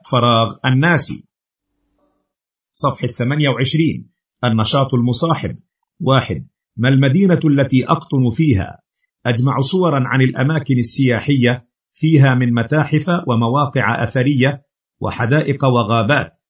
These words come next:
وأضمنها حافظة صور مناسبة. اثنان، أمثل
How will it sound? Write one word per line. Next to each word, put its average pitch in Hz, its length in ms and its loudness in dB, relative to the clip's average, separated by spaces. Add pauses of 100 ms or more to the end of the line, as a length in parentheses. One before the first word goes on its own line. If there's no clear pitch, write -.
(160)
وأضمنها 117 800 0
حافظة 127 560 -2
صور 143 300 0 (140)
مناسبة. 107 520 -2 (680)
اثنان، 113 460 -2 (380)
أمثل 147 420 0